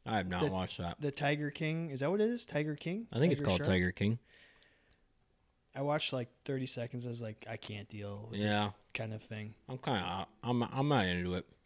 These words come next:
Speaker 2: Yeah. Um, what would a tiger bring to the table?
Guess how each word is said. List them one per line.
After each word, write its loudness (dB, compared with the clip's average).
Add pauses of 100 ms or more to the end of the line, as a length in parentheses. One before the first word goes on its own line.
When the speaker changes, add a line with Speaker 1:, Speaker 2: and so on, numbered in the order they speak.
(140)
Speaker 2:
Yeah. -10 (1080)
Um, -4 (500)
what 2
would 0
a -2
tiger -2
bring 0
to -14
the -4
table? -4